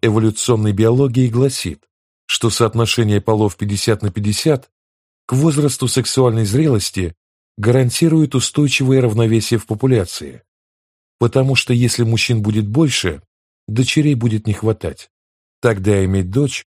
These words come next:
будет выгоднее, чем иметь сына. Именно дочери будет проще привлечь сексуального партнёра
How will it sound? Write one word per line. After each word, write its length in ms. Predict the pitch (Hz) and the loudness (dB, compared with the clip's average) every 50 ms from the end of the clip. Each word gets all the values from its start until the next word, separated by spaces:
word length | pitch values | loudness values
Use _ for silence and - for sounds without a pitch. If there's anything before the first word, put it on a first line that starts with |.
| _ _ - | _ _ -10
будет 380 | 107 101 113 117 104 107 101 - | -6 -2 -2 0 0 -2 -2 -2
выгоднее, 540 | 107 131 143 120 131 131 110 120 127 123 | -2 -2 0 0 0 0 0 2 0 0
чем 240 | 113 - - 104 104 | 0 0 -2 0 0
иметь 240 | 101 98 104 98 - | 0 0 -2 -2 -4
сына. 400 | - - 98 80 71 67 64 - _ _ _ _ _ _ _ _ _ _ _ _ _ | -4 -6 -6 -6 -8 -12 -16 -20 _ _ _ _ _ _ _ _ _ _ _ _ _
Именно 400 | - 143 151 151 156 147 151 156 | 0 0 2 2 2 2 2 0
дочери 460 | 135 120 139 143 131 - - 98 98 | 0 2 2 0 0 0 -2 -2 -2
будет 320 | 98 92 101 101 107 104 - | -2 -2 -2 -2 -2 -2 -2
проще 340 | - 113 117 110 - - 95 | 0 0 0 0 0 -2 -4
привлечь 580 | - 104 107 101 107 120 135 147 131 - - _ _ _ - | -2 -2 -2 0 2 2 2 0 0 -4 -8 _ _ _ -10
сексуального 640 | - - 123 - - - 127 120 110 104 104 101 101 | -6 -6 -6 -4 -2 0 0 0 2 2 0 -2 -2
партнёра 600 | 92 - 113 113 - - 98 85 71 69 69 - | -2 -2 -4 -4 -4 -4 -4 -4 -6 -10 -16 -20